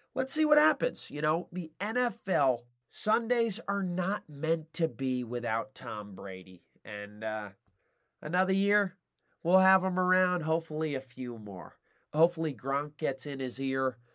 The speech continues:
and has him play until fifty, but we'll see. So, uh, congrats, Tommy, on, uh, changing your mind for real. Let's talk about Russell Wilson. Russell Wilson, folks, to the Denver Broncos.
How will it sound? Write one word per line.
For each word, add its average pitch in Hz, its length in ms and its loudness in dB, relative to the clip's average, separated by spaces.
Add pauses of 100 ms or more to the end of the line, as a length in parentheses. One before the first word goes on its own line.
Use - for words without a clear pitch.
(180)
and 107 100 -8
has 117 220 -2
him 113 120 -6
play 117 300 -6
until 110 340 -4
fifty, 117 560 -4
but 117 200 -2
we'll 120 240 -2
see. 104 320 -6
So, 107 260 -4
uh, 104 160 -2
congrats, 120 560 -4
Tommy, 107 480 -4
on, 98 220 -6
uh, 98 160 -6
changing 101 420 -8
your 101 100 -6
mind 98 360 -6
for 101 120 -8
real. 98 360 -4 (420)
Let's 165 240 -2
talk 269 220 4
about 302 240 10
Russell 277 340 12
Wilson. 151 580 4 (220)
Russell 262 560 2
Wilson, 190 540 0
folks, 196 480 0
to 233 160 -2
the 196 100 0
Denver 180 680 0
Broncos. 170 920 -2